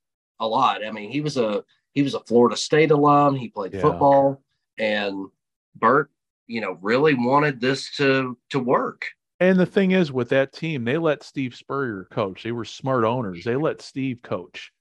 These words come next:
Speaker 2: And if I remember correctly, there was, I mean, Steve coached the team. That's where, and they took everything,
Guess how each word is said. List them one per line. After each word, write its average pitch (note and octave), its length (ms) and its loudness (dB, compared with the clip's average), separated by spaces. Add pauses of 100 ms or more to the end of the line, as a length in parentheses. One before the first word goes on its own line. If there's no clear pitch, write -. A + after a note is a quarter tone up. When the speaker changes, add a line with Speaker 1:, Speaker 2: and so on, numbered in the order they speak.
(460)
Speaker 2:
And G#2 600 0 (460)
if A2 240 -2
I C3+ 100 2
remember C3 400 0
correctly, G#2 420 -4
there A2+ 200 -2
was, A#2+ 480 -2
I G#2 40 -12
mean, F#2+ 140 -16
Steve D3 320 -8
coached C#3 340 -2
the G2+ 60 -10
team. G2+ 400 -8
That's G#2+ 240 -8
where, G#2+ 300 -2 (1040)
and A#2 120 -2
they C3 120 2
took D#3 240 -2
everything, C#3 420 -2